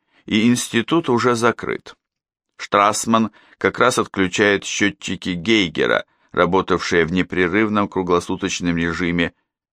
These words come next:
Но тут им обоим стало невтерпеж опубликовать результаты. Сообща, они пишут статью о поразительной находке бария в облученном уране, элемента, который на тридцать шесть ядерных зарядов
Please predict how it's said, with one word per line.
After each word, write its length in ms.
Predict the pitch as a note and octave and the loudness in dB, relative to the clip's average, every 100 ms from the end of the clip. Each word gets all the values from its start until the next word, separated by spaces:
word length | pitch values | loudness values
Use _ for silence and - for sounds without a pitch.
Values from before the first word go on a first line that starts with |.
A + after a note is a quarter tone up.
| _ _ _ _ | _ _ _ _
Но 180 | A2 C3+ | 0 2
тут 320 | B2+ G3+ G3+ | 2 0 2
им 140 | F3 D3 | 2 2
обоим 420 | C3+ C#3 F#3 D3 | 2 2 2 0
стало 380 | C#3 C#3+ D3 C#3 | -2 2 2 2
невтерпеж 760 | C#3 - C3 B2+ - D#3 - - | 0 0 -2 -2 0 0 -2 -2
опубликовать 840 | A#2 A#2+ A2+ A#2+ A#2+ A#2 B2 B2+ | -2 0 0 -2 0 2 2 0
результаты. 800 | A2+ A2 G#2+ G2 - A1+ - - _ _ _ _ _ _ _ _ | -4 -2 -2 -2 0 0 0 -10 _ _ _ _ _ _ _ _
Сообща, 760 | - F3+ D3+ - - D2 C#2+ - _ _ - - | -2 2 2 -2 -4 0 0 0 _ _ -20 -4
они 260 | A2+ E3 F3+ | 0 0 0
пишут 360 | F3 D#3+ D3 | -2 0 -2
статью 520 | - A#2+ A2+ - E3+ - | -2 -2 -2 -2 -2 2
о 120 | B2 | 0
поразительной 880 | - A#2 A2+ A#2 E3+ D#3+ C#3+ C3 B2+ | 2 2 2 0 -2 -2 0 0 0
находке 600 | A#2+ A#2 C#3 B2+ - G2 | 0 2 0 -2 0 0
бария 720 | D#2+ G#2 D#3+ D#3+ A2 D#2+ - _ _ | 2 2 2 2 2 2 0 _ _
в 60 | - | 0
облученном 840 | G2 G#2 G#2 - C#3 C3 C3 B2+ - | 2 2 0 2 0 2 0 -2 -4
уране, 600 | A#2+ B2+ D2 G#1 G1+ G1+ _ _ _ _ _ _ _ _ | -2 2 2 2 -4 -8 _ _ _ _ _ _ _ _
элемента, 640 | E2+ D#2+ D#2 E2 F#2+ F2+ F#2+ | 0 0 2 2 0 0 0
который 460 | F#2 E2 F2+ F2+ F2 | 0 0 2 2 2
на 180 | F2+ | 0
тридцать 520 | F2+ A2+ C3+ C3 A#2+ - | 0 -2 -2 -2 -4 -2
шесть 580 | - C3 G2+ - - - | 0 2 0 -4 -14 -2
ядерных 640 | G#2+ G#2+ F2+ F2 F2+ E2 | 2 2 2 0 0 -2
зарядов 640 | D#2+ E2 C3+ D#3 F2 - | 0 2 2 2 0 -4